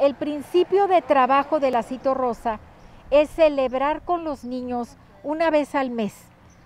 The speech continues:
una fiesta. Viene la pandemia y se ven suspendidas las fiestas. Entonces, lo que estamos haciendo ahorita, pues, hacer, eh, la, la modalidad, la modalidad que tenemos ahorita de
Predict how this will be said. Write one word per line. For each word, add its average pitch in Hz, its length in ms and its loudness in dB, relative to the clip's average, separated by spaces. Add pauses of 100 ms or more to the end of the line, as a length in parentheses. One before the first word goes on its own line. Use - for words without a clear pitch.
(140)
una 311 200 -6
fiesta. 202 520 -10 (1300)
Viene 381 380 4
la 440 120 2
pandemia 311 800 2 (400)
y 294 80 -4
se 294 160 0
ven 302 180 0
suspendidas 262 720 -4
las 247 180 -4
fiestas. 277 540 -6 (520)
Entonces, 254 500 -4
lo 269 80 -6
que 220 120 -10
estamos 202 360 -10
haciendo 269 320 -8
ahorita, 285 400 -6 (560)
pues, 226 200 -6 (500)
hacer, 240 520 -6
eh, 247 220 -2 (720)
la, 226 460 -2
la 247 140 0
modalidad, 233 720 -2 (640)
la 208 120 -6
modalidad 214 600 -4
que 277 160 -4
tenemos 254 580 -6
ahorita 226 460 -6
de 196 240 -10